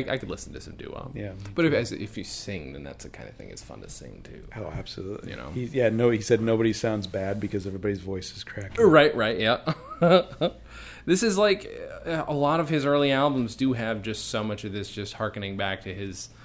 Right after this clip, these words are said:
Speaker 1: really, like, his seemingly super relatable childhood. Like, every, they love the shit out of it. I, I can't relate to any of it, but I love it.
Speaker 2: <laughs>
Speaker 1: Like, none of this is me. I mean, I wasn't raised Catholic. I wasn't raised in a city.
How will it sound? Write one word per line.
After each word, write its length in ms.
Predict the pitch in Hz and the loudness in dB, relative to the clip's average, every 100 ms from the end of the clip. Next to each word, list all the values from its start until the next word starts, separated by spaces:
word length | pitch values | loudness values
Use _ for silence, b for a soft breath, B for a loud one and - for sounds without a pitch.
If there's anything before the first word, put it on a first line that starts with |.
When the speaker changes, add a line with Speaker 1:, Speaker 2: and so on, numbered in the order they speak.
| B B B - | B B B -12
Speaker 1:
really, 580 | 95 92 92 95 90 - | -8 -4 -4 -4 -4 -2
like, 180 | 98 - | -2 0
his 380 | 143 139 - - | 0 -2 -4 -10
seemingly 720 | - - 185 254 254 208 175 | -6 2 6 8 8 6 4
super 460 | - - 220 202 185 | 2 -2 0 2 2
relatable 540 | 160 147 151 123 123 | 2 0 0 2 0
childhood. 560 | - 131 123 107 101 92 | 2 4 4 2 0 0
Like, 260 | 107 - | -2 0
every, 260 | 135 151 170 | 0 2 0
they 300 | 131 127 143 | 0 0 2
love 400 | 127 120 127 113 | 2 2 2 0
the 80 | 101 | -6
shit 240 | - 110 | -4 -2
out 160 | 90 85 | -2 -4
of 120 | - | -4
it. 20 | |
I, 180 | 98 113 - | -4 -2 0
I 100 | 113 | 0
can't 200 | 131 170 | 0 0
relate 220 | 127 104 | 0 -2
to 100 | - | -6
any 180 | 104 113 | -6 -4
of 100 | 95 | -4
it, 80 | 78 | -6
but 80 | 101 | -8
I 60 | |
love 280 | 80 101 117 | -4 -4 -2
it. 160 | 208 - | -4 -4
Speaker 2:
<laughs> 380 | 151 - 143 - | -4 -4 -4 -4
Speaker 1:
Like, 180 | 170 123 | -2 4
none 280 | 139 147 160 | 6 8 8
of 100 | 139 | 6
this 180 | 123 120 | 4 2
is 160 | 107 | -4
me. 240 | 104 82 71 | -4 -4 -4
I 80 | |
mean, 140 | 104 107 | 0 2
I 40 | |
wasn't 240 | 117 135 139 | 2 0 0
raised 220 | 131 127 | 0 0
Catholic. 480 | 110 101 - 104 - | -2 -2 -2 -4 -4
I 80 | |
wasn't 300 | 90 95 101 | -4 -4 -4
raised 260 | 98 110 110 | -4 -4 -4
in 60 | 110 | -4
a 60 | |
city. 380 | 113 - 78 78 | -4 -8 -8 -6